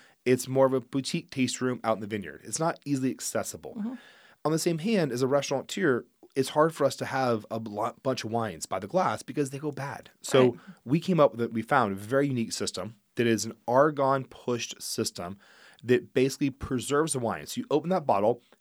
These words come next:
Speaker 1: you put this bottle into the units machine, and it preserves the wine using argon, and it pushes anywhere from an ounce to two and a half ounces or five ounces from the bottle into your glass. What it does is allows us to have a hundred and ten different wines,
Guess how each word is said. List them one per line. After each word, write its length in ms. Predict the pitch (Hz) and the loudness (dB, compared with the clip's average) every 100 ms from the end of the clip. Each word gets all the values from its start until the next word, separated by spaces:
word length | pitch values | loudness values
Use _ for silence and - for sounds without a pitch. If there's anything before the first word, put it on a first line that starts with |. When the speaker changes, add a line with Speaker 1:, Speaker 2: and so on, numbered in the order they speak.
| - | -16
Speaker 1:
you 80 | |
put 180 | 104 147 | -4 -4
this 100 | 147 | -4
bottle 280 | - 120 127 | 0 2 2
into 120 | 127 | -2
the 60 | 123 | -6
units 360 | 117 98 - - | -4 -4 -6 -8
machine, 420 | - 190 127 113 - _ _ | -2 0 0 -2 -12 _ _
and 80 | 135 | -4
it 160 | 131 - | -4 -4
preserves 480 | - 139 117 160 175 | 0 0 2 0 0
the 60 | 139 | 0
wine 200 | 120 117 | 0 0
using 280 | 110 107 101 | -2 -4 -4
argon, 460 | 110 113 95 87 104 _ _ _ _ _ _ _ _ _ - | 0 0 0 -6 -8 _ _ _ _ _ _ _ _ _ -8
and 180 | 131 127 | -6 0
it 160 | 127 127 | 0 -2
pushes 480 | - 175 170 151 131 | -2 0 4 2 2
anywhere 320 | 135 123 123 | 2 4 2
from 160 | 117 113 | 0 -8
an 140 | 95 - | -8 -2
ounce 400 | 120 175 - - - | -2 -2 -8 -14 -14
to 120 | 110 | -12
two 180 | - 135 | -4 -4
and 80 | |
a 20 | 131 | 0
half 220 | 131 127 | 0 2
ounces 420 | 123 123 156 156 | -2 -2 -4 -4
or 80 | 185 | -6
five 280 | - 95 90 | -4 -2 -2
ounces 400 | 87 - 123 - - - - _ | -6 -4 -4 -6 -16 -20 -20 _
from 260 | - 147 | -2 0
the 60 | 160 | 2
bottle 320 | 131 127 127 - | 2 2 2 -4
into 240 | 117 - | -8 -6
your 60 | 98 | -6
glass. 360 | 87 - - - - - - _ - | -8 -10 -16 -18 -20 -20 -20 _ -4
What 80 | |
it 60 | 147 | 2
does 240 | 180 185 135 | 8 8 6
is 220 | 131 113 | 0 0
allows 400 | 123 120 135 131 - | -2 2 4 2 0
us 180 | 139 - | -4 -2
to 100 | 131 | -2
have 180 | 117 113 | -2 -2
a 20 | |
hundred 320 | - 143 175 | -4 -4 -4
and 120 | 170 | -6
ten 200 | 156 139 | -4 -4
different 260 | 120 117 - | -2 -4 -4
wines, 380 | 101 90 104 | -4 -4 -8